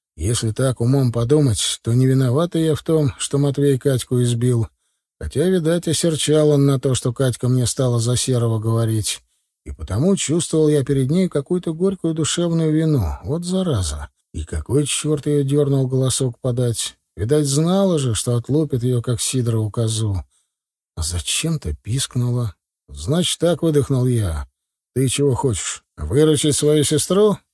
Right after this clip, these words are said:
«Так как же ее выручить-то?» — всхлипнул Кошевой. «Побить Серого? Так Катька в нем души не чает.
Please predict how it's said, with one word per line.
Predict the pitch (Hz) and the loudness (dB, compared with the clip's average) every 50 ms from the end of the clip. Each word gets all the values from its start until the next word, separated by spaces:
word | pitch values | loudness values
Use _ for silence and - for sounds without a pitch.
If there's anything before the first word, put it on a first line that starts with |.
| _ _ _ _ _ _ _ _ _ - | _ _ _ _ _ _ _ _ _ -8
«Так | 240 240 214 - - | -6 -6 -6 -8 -8
как | - - 214 208 202 190 180 | -4 -2 0 0 0 0 0
же | 180 185 190 | 0 0 2
ее | 180 185 190 190 190 | 2 2 2 2 2
выручить-то?» — | 190 202 214 214 208 196 190 175 - - 180 175 - _ - 170 147 123 107 - | 4 4 4 4 6 4 2 0 0 -2 -4 -4 -4 _ -2 0 0 0 -2 -4
всхлипнул | - - - 104 117 120 113 - 107 104 | -6 -8 -4 -4 -2 -4 -4 -2 -4 -4
Кошевой. | - - 101 - - 117 113 113 104 95 82 80 - _ _ | -4 -4 -4 -4 -2 -2 -2 -2 -2 -2 -4 -8 -10 _ _
«Побить | - 226 214 214 247 254 226 | -6 -4 0 2 2 2 2
Серого? | - - 277 262 277 254 226 170 135 107 95 87 - _ _ _ _ _ _ _ _ _ _ | 0 -2 -2 0 0 2 2 2 2 0 -2 -4 -8 _ _ _ _ _ _ _ _ _ _
Так | - 240 226 - | -2 -2 -2 0
Катька | - 226 220 220 202 - - 208 202 | 0 0 2 2 0 0 0 0 2
в | 208 | 4
нем | 214 214 208 208 | 4 4 4 4
души | 202 208 196 - - 185 196 | 2 2 0 0 0 0 2
не | 196 202 190 170 | 4 4 2 2
чает. | - - 180 170 165 143 123 117 - _ | 0 0 0 2 2 0 0 -2 -6 _